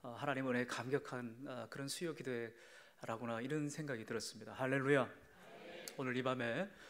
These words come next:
우리 주님께서 우리의 마음을 녹여주시는 은혜가 있기를 간절히 바랍니다. 아, 날씨도 많이 추워졌는데 오늘 하나님의 말씀으로 힘을 얻어가지고, 아, 남은 한 주 동안 승리하시고 다시 우리가 기도에 불이 붙고 말씀으로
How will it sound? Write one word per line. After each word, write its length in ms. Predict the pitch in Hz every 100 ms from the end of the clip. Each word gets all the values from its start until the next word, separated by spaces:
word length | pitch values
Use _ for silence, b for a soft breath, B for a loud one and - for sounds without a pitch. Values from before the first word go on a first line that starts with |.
| B B
우리 120 | 127 120
주님께서 480 | 127 123 123 -
우리의 440 | 117 120 117 113 127 143 B B B
마음을 400 | 107 113 127 131
녹여주시는 560 | 135 147 143 135 151 151
은혜가 240 | 151 139
있기를 240 | 117 113 117
간절히 360 | - 117 120
바랍니다. 540 | 110 107 101 107 113 - B B B B B
아, 180 | 117 104
날씨도 300 | 110 - 123
많이 280 | 110 - 127
추워졌는데 840 | - 165 139 120 117 113 107 180 208 -
오늘 160 | 113
하나님의 380 | 107 - 135 127
말씀으로 480 | 113 104 123 113 104
힘을 320 | - 190 160
얻어가지고, 640 | 113 110 104 107 110 202 - B B B B -
아, 260 | 107 120 127
남은 240 | 117 131
한 160 | 123 143
주 120 | 135
동안 220 | 123 131
승리하시고 800 | - - 208 190 113 - 127 135 - _ _
다시 280 | - - 131
우리가 300 | 117 113 120
기도에 300 | - 139 139
불이 220 | 139 151
붙고 600 | 135 127 127 117 196 240 B B -
말씀으로 680 | 117 117 127 117 120 123